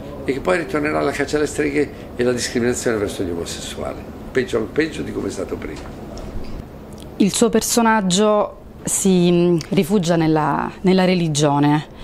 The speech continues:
Speaker 2: Eh, nel suo film viene detto,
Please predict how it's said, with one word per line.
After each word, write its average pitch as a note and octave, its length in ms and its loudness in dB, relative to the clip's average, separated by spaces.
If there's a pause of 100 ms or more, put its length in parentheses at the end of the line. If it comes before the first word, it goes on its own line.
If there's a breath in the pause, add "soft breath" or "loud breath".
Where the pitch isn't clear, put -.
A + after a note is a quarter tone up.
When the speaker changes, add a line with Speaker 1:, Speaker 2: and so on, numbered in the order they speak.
(400 loud breath)
Speaker 2:
Eh, D#3 480 4
nel D#3 160 6
suo E3+ 140 0
film F3 260 4
viene D#3+ 220 4
detto, D3+ 560 2